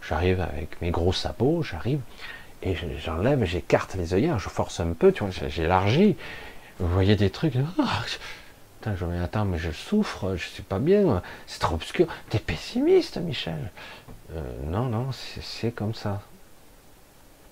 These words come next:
Comment ça, c'est comme ça ? Mais non, on m'a dit, regarde, euh, regarde les écrits, tout c'est magnifique. Euh,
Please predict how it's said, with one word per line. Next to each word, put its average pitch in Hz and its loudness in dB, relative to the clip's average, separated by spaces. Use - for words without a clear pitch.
Comment 113 4
ça, 117 2
c'est 110 -2
comme 107 0
ça ? - -2
Mais 110 2
non, 381 4
on - 2
m'a 120 6
dit, 147 8
regarde, 160 6
euh, 98 2
regarde 104 -2
les 98 0
écrits, 120 0
tout 120 -4
c'est - -6
magnifique. 110 0
Euh, 101 0